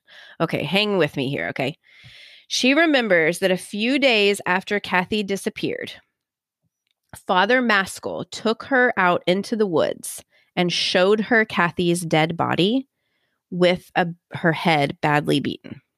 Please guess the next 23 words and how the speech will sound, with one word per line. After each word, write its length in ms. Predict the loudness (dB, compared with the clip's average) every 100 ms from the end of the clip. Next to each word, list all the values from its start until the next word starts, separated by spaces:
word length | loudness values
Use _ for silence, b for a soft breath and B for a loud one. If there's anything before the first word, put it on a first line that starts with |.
| _ _ _ _ B B B B B B
She 260 | -2 2 4
remembers 680 | 4 2 2 4 4 4 2
there 220 | 2 2
being 340 | 2 2 0
maggots 540 | 0 0 2 0 -2 -4
all 260 | 0 0 2
over 260 | 0 0 -2
Kathy's 520 | 0 -2 -2 -4 -4
face, 580 | -2 0 0 -2 -10 -8
and 120 | -8 -4
she 120 | -4
was 160 | -6
crying 800 | -10 -4 0 2 2 2 2 0
and 120 | -2 -6
screaming, 800 | -10 -4 -2 0 2 2 2 0
and 120 | -4
she 100 | -6
was 80 | -6
trying 340 | -2 0 0
to 120 | 0
wipe 320 | 0 0 0 -4
them 160 | -4
off. 500 | 0 -2 -4 -14 -20